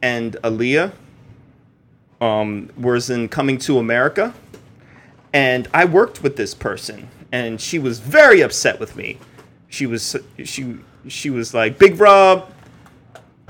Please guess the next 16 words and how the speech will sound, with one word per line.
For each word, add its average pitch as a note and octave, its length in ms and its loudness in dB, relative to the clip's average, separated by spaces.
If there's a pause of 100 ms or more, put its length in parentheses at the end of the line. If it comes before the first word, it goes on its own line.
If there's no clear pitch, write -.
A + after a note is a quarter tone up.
(140)
I A3 140 8
did E3 320 2
not A#3 300 8
say A3 280 8
that, C#3 180 6
okay? D3 560 4 (720)
You're C3+ 260 6
spreading B3+ 460 6
lies G3+ 340 8
on C#3 180 2
me. B2 260 -2 (640)
D B3+ 200 6
M C#4+ 160 8
X A#3+ 380 6 (100)
and F3 180 4
Aaliyah E3 680 8